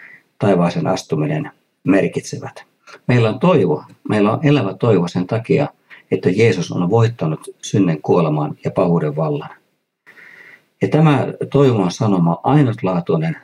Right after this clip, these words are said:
toivon sanoma, jolla ei ole vertaista, on tarkoitettu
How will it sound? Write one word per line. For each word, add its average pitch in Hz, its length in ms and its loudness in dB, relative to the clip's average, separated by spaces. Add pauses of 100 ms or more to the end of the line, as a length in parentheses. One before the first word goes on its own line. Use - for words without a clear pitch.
toivon 85 320 0
sanoma, 80 500 -2
jolla 98 260 2
ei 123 80 4
ole 123 180 2
vertaista, 101 600 -2 (760)
on 101 300 0
tarkoitettu 92 720 0